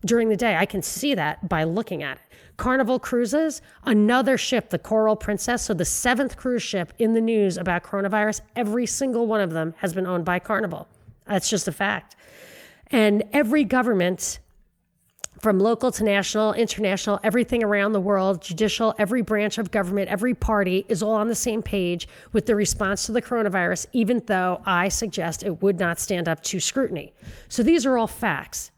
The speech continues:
You can apply to that a theory of how it's working or who's in on it or whatever. I don't care. These are the facts. And, and the problem is that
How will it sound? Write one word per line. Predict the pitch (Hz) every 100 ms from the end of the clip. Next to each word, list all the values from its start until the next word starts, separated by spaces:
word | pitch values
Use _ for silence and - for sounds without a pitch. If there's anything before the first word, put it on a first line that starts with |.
| _ _ -
You | 214 294
can | 339 302 277 202 - 208
apply | - - 180 220
to | 196
that | 165 160 190
a |
theory | - 202 254 185
of | 160
how | 165 180 170
it's | -
working | 180 240 185
or | 156
who's | - 196 160
in | 208
on | 214
it | 170 160
or |
whatever. | 196 220 185 185
I | 214
don't | 214 180 -
care. | 214 156 - _ - - - -
These | 180 262 220
are | 196 185
the | 160
facts. | - 190 - - - - - - - -
And, | 208 185 180 202 - -
and | 208 180
the | 170
problem | - - 254 311 226 190
is | 185 170 156 156
that | 170 156 160